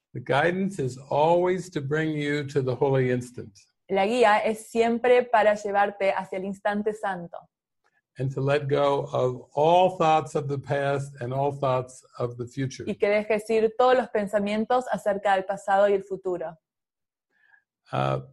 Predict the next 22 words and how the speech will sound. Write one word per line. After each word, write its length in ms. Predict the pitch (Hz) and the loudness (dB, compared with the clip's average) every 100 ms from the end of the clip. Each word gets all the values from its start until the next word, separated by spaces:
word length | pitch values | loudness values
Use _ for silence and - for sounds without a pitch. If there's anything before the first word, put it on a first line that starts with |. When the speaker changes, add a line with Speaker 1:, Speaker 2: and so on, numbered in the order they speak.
| _ 135 | _ -8
Speaker 1:
many 580 | 139 151 165 180 180 | -2 2 2 2 2
great 340 | 165 156 160 143 | 0 2 2 0
teachers 560 | 156 156 - 131 123 123 | -6 -6 -4 -2 -2 -2
have 240 | 127 120 | -4 -6
taught 380 | - 131 131 139 | -4 -2 -2 -2
about 480 | 117 117 117 117 - _ _ _ _ 113 | -4 -2 0 -2 -8 _ _ _ _ -10
the 100 | 117 | -10
present 440 | 117 143 139 143 127 | -4 0 2 2 0
moment. 380 | 123 107 104 - _ | 0 -2 -6 -16 _
Speaker 2:
Muchos 320 | 214 240 262 | -2 0 2
grandes 320 | 233 220 226 208 | 2 2 2 0
maestros 600 | 202 208 214 - 196 196 | -2 -2 -4 -2 -2 0
han 120 | 214 | 0
hablado 340 | 220 220 214 233 | 2 2 4 4
acerca 340 | 233 202 202 202 | 0 -4 0 0
del 60 | 190 | 0
momento 360 | 185 190 202 | -4 -6 -6
presente. 600 | 190 180 190 175 175 160 160 _ _ _ _ _ _ _ | -6 -8 -8 -8 -8 -12 -12 _ _ _ _ _ _ _
Speaker 1:
For 140 | 135 | -2
example, 480 | 135 123 147 135 139 135 | 0 0 -2 -2 -2 0
Eckhart 360 | 156 151 139 | 0 -2 -2
Tolle. 420 | 147 160 139 95 | 2 2 2 -2